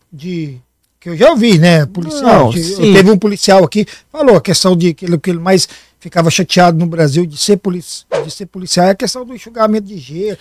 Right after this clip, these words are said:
Speaker 1: essas
Speaker 2: Não,
Speaker 1: coisas que
Speaker 2: isso,
Speaker 1: vai contrariando,
Speaker 2: isso,
Speaker 1: que nós tava falando aqui, ó.
Speaker 2: isso aí, isso aí, ele, ele implica muito, né, na, na vida do policial,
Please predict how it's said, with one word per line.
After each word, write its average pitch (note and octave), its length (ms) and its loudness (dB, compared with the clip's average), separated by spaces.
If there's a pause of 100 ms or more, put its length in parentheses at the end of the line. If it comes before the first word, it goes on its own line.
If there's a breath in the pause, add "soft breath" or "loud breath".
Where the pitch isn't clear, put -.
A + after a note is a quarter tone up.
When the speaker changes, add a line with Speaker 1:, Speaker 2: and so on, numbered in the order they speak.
(140 soft breath)
Speaker 1:
essas B3 180 4
Speaker 2:
Não, B2+ 140 6
Speaker 1:
coisas C#4+ 160 6
que A3+ 60 8
Speaker 2:
isso, C4 80 8
Speaker 1:
vai B3+ 140 6
contrariando, A#3+ 580 6
Speaker 2:
isso, G3+ 140 4
Speaker 1:
que A3+ 60 2
nós A#3+ 120 6
tava A3 160 6
falando G3 300 6
aqui, D#3+ 240 2
ó. A3+ 60 6
Speaker 2:
isso F#3 220 4
aí, D3 480 6
isso D#3+ 220 2
aí, C#3+ 480 4
ele, B2+ 540 0
ele A#2 560 2 (280)
implica F3+ 420 -2
muito, C3 380 4
né, A2+ 120 2
na, A#2 120 4
na A2 140 4
vida A2+ 140 4
do A2+ 100 2
policial, A2+ 540 -2